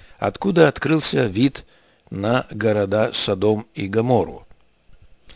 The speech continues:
Я думаю, это были очень красивые города,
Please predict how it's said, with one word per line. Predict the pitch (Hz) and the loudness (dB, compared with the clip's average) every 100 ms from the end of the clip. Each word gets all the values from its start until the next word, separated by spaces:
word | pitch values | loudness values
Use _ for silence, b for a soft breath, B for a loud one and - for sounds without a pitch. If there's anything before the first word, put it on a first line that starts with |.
| b b | b b
Я | 113 190 202 | 0 0 2
думаю, | 147 143 127 123 113 b b b | 4 4 4 4 2 b b b
это | - 123 131 110 | 0 2 4 4
были | 113 113 110 | 4 2 2
очень | 135 131 - 101 90 82 | 4 4 4 -4 -6 -8
красивые | 92 92 - 92 87 | -6 -4 -4 -4 -4
города, | 82 90 90 113 123 | -4 -4 0 2 2